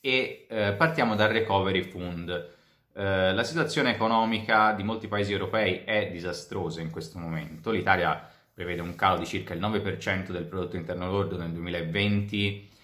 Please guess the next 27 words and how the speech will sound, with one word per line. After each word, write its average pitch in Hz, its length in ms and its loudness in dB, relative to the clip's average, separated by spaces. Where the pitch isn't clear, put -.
Eh, 92 260 0
Standard 107 460 2
and 92 140 0
Poor 107 260 -2
ha 92 100 2
già 87 560 4
prontamente 101 920 -4
pensato 92 680 0
a 87 200 4
declassare 87 640 -2
il 85 80 0
rating 92 340 -2
del 85 140 -6
nostro 82 280 -8
debito, 95 460 0
in 90 80 0
altre 85 220 -2
parole 87 240 0
ha 82 40 -2
detto 82 240 -6
che 85 260 -6
è - 20 -4
meno 98 340 0
sicuro 92 360 -4
rispetto 85 360 -8
a - 60 -6
prima, 117 440 -2